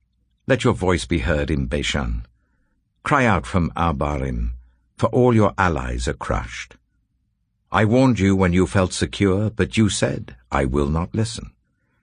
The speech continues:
This has been your way from your youth. You have not obeyed me.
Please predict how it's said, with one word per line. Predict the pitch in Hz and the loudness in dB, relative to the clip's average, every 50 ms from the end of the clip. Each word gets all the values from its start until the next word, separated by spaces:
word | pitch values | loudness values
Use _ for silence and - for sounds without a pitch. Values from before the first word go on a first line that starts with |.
| _ _ _ _ _ _ _ | _ _ _ _ _ _ _
This | - 101 87 101 | -2 0 2 2
has | 92 71 | 0 2
been | - 101 95 90 | 2 2 2 2
your | 90 92 92 87 | 2 2 0 2
way | 78 90 87 87 | 0 0 0 0
from | 87 - - 85 82 82 | -2 -2 -2 -2 -2 0
your | 85 87 85 85 82 | 0 0 0 0 -2
youth. | 65 57 58 65 60 55 58 - - - _ _ _ _ _ _ _ _ _ _ _ | -2 -4 -4 -4 -4 -4 -6 -10 -14 -20 _ _ _ _ _ _ _ _ _ _ _
You | _ 92 90 | _ -2 0
have | 76 82 80 - 85 | 0 0 -2 -2 -2
not | 80 76 80 87 82 71 - - | -2 0 0 0 0 -2 -2 -2
obeyed | 85 82 73 67 78 80 78 73 71 - - | -2 -2 0 0 -2 0 0 -2 -4 -6 -8
me. | - - - - - | -10 -10 -10 -12 -14